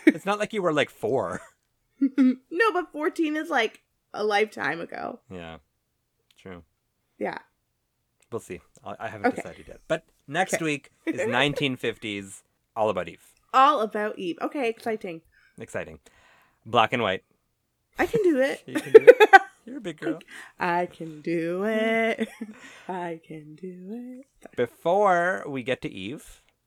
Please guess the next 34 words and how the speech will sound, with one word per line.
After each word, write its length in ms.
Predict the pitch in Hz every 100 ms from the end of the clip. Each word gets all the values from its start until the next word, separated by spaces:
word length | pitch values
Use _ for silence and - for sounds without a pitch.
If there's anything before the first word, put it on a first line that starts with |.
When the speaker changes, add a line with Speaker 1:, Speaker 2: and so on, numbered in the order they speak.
| -
Speaker 1:
do 60 |
you 80 | 107
have 80 | 107
any 160 | 104 98
parting 280 | 107 95
words 180 | 95 95
for 100 | -
us, 140 | - -
Mita? 260 | - - - _ _ _ _ _ _ - - _ -
Speaker 2:
How's 300 | 262 226 160
that 340 | 208 180 - _
for 140 | 165
entertainment? 800 | 160 170 156 - - 160 143 85 - _ _ _ _ - -
Speaker 1:
That's 140 | 143
a 60 | 156
good 140 | 143
line. 260 | 117 82 92 _ _ -
Speaker 2:
It 100 | 254
is 140 | 294
a 60 | 294
good 120 | 294
line. 240 | 285 277 277 - - -
And 340 | 302 311 294
we 140 | 226 294
didn't 200 | 330 320
say 180 | 285 277
it, 120 | 254
but 140 | 220 -
I 160 | 247 320
actually 360 | - 381 311 247
don't 320 | 233 226 202
mind 280 | 185 196 196
his 140 | 190
accent, 500 | 190 175 - 175 160